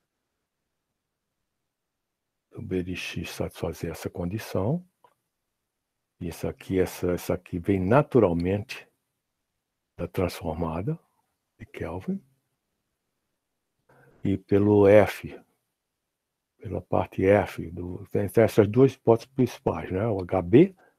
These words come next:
que é o peso, e o H F, que satisfaz essas hipóteses.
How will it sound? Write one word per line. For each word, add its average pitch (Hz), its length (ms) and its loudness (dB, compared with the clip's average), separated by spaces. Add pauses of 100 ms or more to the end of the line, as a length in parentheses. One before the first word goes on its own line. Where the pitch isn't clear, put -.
(500)
que - 80 -6
é - 20 2
o 90 100 0
peso, 175 500 4 (240)
e 107 100 -4
o 101 60 6
H 92 260 2
F, 123 320 -2 (680)
que - 100 -10
satisfaz 95 840 0
essas - 500 -4 (180)
hipóteses. 156 1000 -4